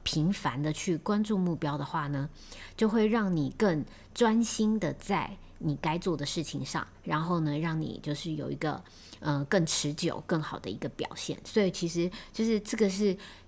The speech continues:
就是，呃，两个东西呢，其实都有它的这个重要性。那你要把它的价值放在对的地方，然后呢，让它来帮助你，就是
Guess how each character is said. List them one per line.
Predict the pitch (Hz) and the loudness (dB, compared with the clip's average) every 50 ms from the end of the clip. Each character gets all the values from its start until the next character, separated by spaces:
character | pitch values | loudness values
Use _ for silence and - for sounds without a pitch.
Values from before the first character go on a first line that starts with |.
| - - | -6 -2
就 | - 226 | 2 4
是， | 226 220 214 202 185 170 - | 4 6 6 4 4 0 -2
呃， | - - 151 151 147 143 139 139 143 147 147 175 - - - - - - - - | -2 -2 -2 0 0 -2 -4 -4 -4 -6 -8 -10 -12 -14 -20 -20 -20 -20 -10 0
两 | - 175 175 147 - 139 | 4 4 4 4 2 0
个 | 139 - 190 | 2 4 6
东 | 196 240 233 233 | 8 8 6 6
西 | 220 - 214 208 | 4 2 2 2
呢， | 202 185 180 | 4 2 0
其 | 180 - - 156 | 0 -2 -2 -2
实 | 156 | 0
都 | 160 180 175 | 2 2 2
有 | 165 143 - - | 2 2 -2 -4
它 | - - 156 151 | -4 -2 -2 -2
的 | 156 - - | -2 -4 -4
这 | - - 151 | -4 -4 -4
个 | 156 151 | -4 -4
重 | 143 - 170 160 | -2 0 0 2
要 | 156 147 123 | 2 0 0
性。 | 139 - - 151 - - - - - | -2 -4 -6 -6 -8 -8 -14 -16 -2
那 | - 220 220 | 2 4 4
你 | 196 170 151 | 6 6 6
要 | 160 170 175 | 4 4 2
把 | - 139 117 | 2 -2 -4
它 | - - - 156 | -4 -4 -4 -2
的 | 165 165 | -2 -4
价 | 160 - - 208 160 | -2 -2 0 0 0
值 | 143 - - 127 123 | -2 -4 -6 -6 -6
放 | - - 165 160 | -4 -2 -2 0
在 | 160 160 | 0 0
对 | 160 - 202 185 | 0 0 0 -2
的 | 147 143 | -2 -4
地 | - - 156 143 | -4 -4 -6 -6
方， | - - 143 131 - - - - - - - - | -4 -4 -6 -6 -6 -10 -14 -18 -18 -18 -6 -2
然 | 165 165 | 0 0
后 | 170 185 185 170 165 | 2 2 2 2 2
呢， | 160 160 160 156 156 - - - - - - - - | 2 2 0 0 -2 -6 -12 -20 -14 -14 -14 -8 0
让 | 214 247 226 196 185 | 2 2 2 2 0
它 | - - - 233 202 - - - | -2 -2 -4 -4 -4 -4 -4 -2
来 | 165 156 151 | 0 0 0
帮 | 156 - 165 165 175 | 0 0 0 0 0
助 | 170 - 175 156 | 0 0 0 0
你， | 151 143 135 - - - - - - | 0 0 -2 -4 -8 -12 -18 -20 -10
就 | - 156 | -8 -6
是 | 147 156 156 151 143 | -4 -4 -4 -4 -6